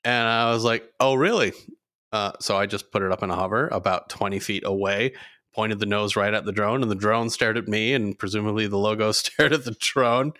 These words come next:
And I was like, "Wow, I wonder what the guy on the other end of the camera is thinking right now." <laughs>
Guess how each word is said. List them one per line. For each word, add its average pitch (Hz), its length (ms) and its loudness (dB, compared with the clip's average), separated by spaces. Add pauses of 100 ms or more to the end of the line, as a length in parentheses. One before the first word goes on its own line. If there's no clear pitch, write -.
(140)
And 180 140 0
I - 20 -2
was 147 120 0
like, - 120 -2
"Wow, 123 100 0
I 180 180 0
wonder - 200 -2
what - 100 -2
the 143 60 -8
guy 151 140 0
on 143 60 0
the 131 80 0
other 131 140 2
end 127 100 0
of 117 40 -4
the 110 80 -2
camera 131 380 0
is - 100 -2
thinking 131 320 0
right 110 240 -2
now." 104 240 -4 (320)
<laughs> - 80 -8